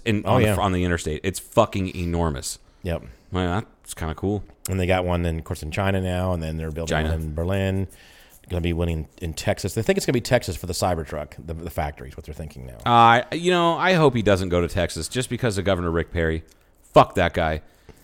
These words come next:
Speaker 1: Remember?
Speaker 2: Fuck Rick Perry.
Speaker 1: Remember what they did? Okay, so, uh,
Speaker 2: Oh, for a dealership
Speaker 1: when
Speaker 2: stuff.
Speaker 1: Musk was trying to do, like, he was like, "Look, you guys need to get rid of your,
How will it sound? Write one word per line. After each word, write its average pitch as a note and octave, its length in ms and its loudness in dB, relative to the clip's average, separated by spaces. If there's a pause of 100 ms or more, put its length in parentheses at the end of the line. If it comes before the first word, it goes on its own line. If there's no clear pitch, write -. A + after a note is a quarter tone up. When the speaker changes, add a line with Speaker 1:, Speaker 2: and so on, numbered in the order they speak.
(200)
Speaker 1:
Remember? D#3+ 420 8
Speaker 2:
Fuck E3 80 2
Rick D#3+ 240 2
Perry. C#3+ 420 -4
Speaker 1:
Remember G#3+ 400 6
what G#3 140 4
they G3 140 4
did? F3 400 0 (720)
Okay, C#3 360 4
so, A#2+ 340 4
uh, - 100 -8
Speaker 2:
Oh, C#3+ 300 10
for B2 220 6
a A2 40 4
dealership C3+ 300 6
Speaker 1:
when C3 160 8
Speaker 2:
stuff. A2 180 2
Speaker 1:
Musk C3+ 240 8
was C#3 100 4
trying C3+ 220 2
to B2+ 100 4
do, A2+ 260 0
like, G#2 180 4
he A#2 100 0
was A2 160 0
like, G#2+ 200 2
"Look, D#3 200 2
you G2+ 140 -2
guys A#2+ 180 4
need B2+ 60 2
to A2 80 0
get A2 140 -4
rid A2 120 2
of A2+ 60 0
your, F#2+ 220 -4